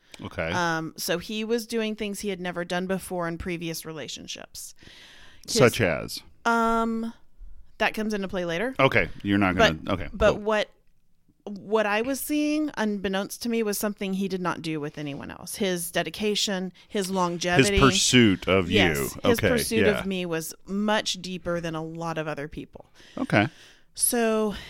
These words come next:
Speaker 2: he didn't have parents. They had both died. Um, no other siblings or anything.
Speaker 1: Mm-hmm.
Speaker 2: But I did encourage him that he needed to go back home and think about that and really
Speaker 1: Yeah.
Speaker 2: uh, weed through a lot of what he told me.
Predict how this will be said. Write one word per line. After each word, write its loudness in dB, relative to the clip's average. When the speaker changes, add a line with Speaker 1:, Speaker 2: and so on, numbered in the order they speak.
Speaker 2:
he -4
didn't 4
have 2
parents. -6
They -2
had -2
both -2
died. -6
Um, -2
no 4
other 4
siblings -2
or -4
anything. -4
Speaker 1:
Mm-hmm. -6
Speaker 2:
But 0
I -2
did 0
encourage 0
him -2
that -6
he -4
needed -6
to -8
go -2
back -4
home -2
and -4
think -2
about -4
that -4
and -4
really -2
Speaker 1:
Yeah. -2
Speaker 2:
uh, -4
weed -2
through 0
a -2
lot -2
of -10
what -4
he -6
told -6
me. -14